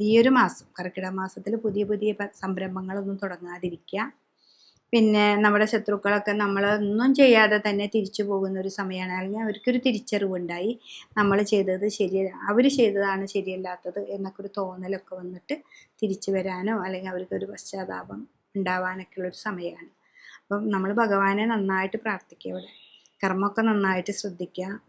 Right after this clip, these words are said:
ദേവീനെ ഭജിക്കുക. ഏഴിൽ കേതു ഉള്ളത് കൊണ്ടും ദേവിയെ നന്നായിട്ട് ഭജിച്ചാൽ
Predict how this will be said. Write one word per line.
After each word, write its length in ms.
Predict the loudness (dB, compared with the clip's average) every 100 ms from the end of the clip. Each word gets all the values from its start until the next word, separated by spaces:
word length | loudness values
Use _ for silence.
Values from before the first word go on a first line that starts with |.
| -2
ദേവീനെ 440 | 0 0 0 2
ഭജിക്കുക. 480 | 0 -2 -10 -14 -16 _ _ -20 -2
ഏഴിൽ 320 | 2 2 2 2 4
കേതു 240 | 4 2
ഉള്ളത് 260 | 2 0 -2
കൊണ്ടും 260 | -6 -4 -6 -10 -10
ദേവിയെ 380 | -6 -4 -4 -4 -4
നന്നായിട്ട് 520 | -6 -8 -12 -12 -8 -6
ഭജിച്ചാൽ 420 | -8 -10 -12 -12